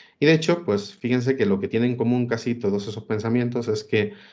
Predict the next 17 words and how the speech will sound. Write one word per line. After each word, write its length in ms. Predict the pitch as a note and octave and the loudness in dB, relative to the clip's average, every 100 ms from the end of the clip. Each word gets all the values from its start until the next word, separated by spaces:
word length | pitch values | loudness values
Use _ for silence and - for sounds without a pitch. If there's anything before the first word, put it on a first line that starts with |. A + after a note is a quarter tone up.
| _ | _
la 120 | G#2 | 2
vida 180 | G#2 A#2+ | 4 4
de 100 | A#2 | 4
Pepe, 380 | A#2 A#2+ - G2+ | 2 -2 0 -4
la 120 | G#2 | -4
vida 240 | F2 G2 G2+ | -6 -4 -6
soñada 640 | - F2+ A2+ A2 F#2+ G2 | -6 -2 0 0 -2 -4
que 100 | F#2 | -6
él 300 | F2+ F2+ F2+ _ _ _ _ - | -6 -6 -10 _ _ _ _ -16
desa-, 420 | F#2+ F#2+ F2+ G2 - | -12 -10 -10 -12 -6
de-, 220 | G2 F2+ | -4 -2
deseaba 320 | G2 G#2 G2+ | -2 0 2
desarrollar, 600 | G2 G2 G2 G2+ A2 A2+ - - - | 2 0 0 4 4 2 -12 -20 -18
se 120 | - | -6
está 160 | B2+ D3+ | 0 2
desmoronando. 800 | A2 F2+ E2 D#2+ D#2+ E2+ E3 - - _ _ _ _ _ _ _ _ - - - - | 2 0 -6 -8 -10 -6 -6 -6 -20 _ _ _ _ _ _ _ _ -20 -20 -20 -16
Está 500 | - A2+ G#2+ G#2 | -10 -6 -4 -6